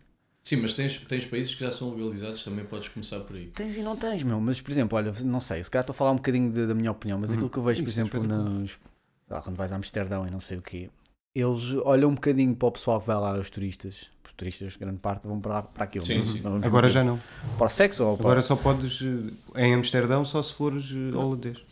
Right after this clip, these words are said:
Speaker 2: É, só mesmo. Pois,
Speaker 3: É.
Speaker 2: porque eles ca-, acabaram por limitar isso por causa do excesso, acho eu, meu,
Speaker 1: Em
Speaker 2: porque
Speaker 1: relação a Amsterdão, eu tenho dois amigos lá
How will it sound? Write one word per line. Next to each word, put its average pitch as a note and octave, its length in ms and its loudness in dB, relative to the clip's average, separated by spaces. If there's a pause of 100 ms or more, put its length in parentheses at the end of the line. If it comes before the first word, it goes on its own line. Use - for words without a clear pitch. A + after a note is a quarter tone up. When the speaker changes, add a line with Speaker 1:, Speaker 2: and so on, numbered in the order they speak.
Speaker 2:
É, C3+ 200 6
só D#3+ 160 4
mesmo. D#3 240 4
Pois, G#3 180 6
Speaker 3:
É. - 40 2
Speaker 2:
porque - 120 4
eles D3 160 6
ca-, E3 220 0
acabaram D#3+ 340 8
por D#3+ 120 2
limitar D#3+ 300 6
isso E3 120 2
por - 80 -8
causa F3 200 4
do E3+ 80 0
excesso, G3 380 0
acho - 180 -4
eu, E3 120 2
meu, C3 100 4
Speaker 1:
Em G#2 40 0
Speaker 2:
porque G#2+ 140 -4
Speaker 1:
relação A#2+ 420 0
a A2+ 220 -4
Amsterdão, A2 800 -2
eu G#2+ 120 -6
tenho A2 200 -2
dois B2 180 2
amigos A#2 300 -2
lá A#2 300 -4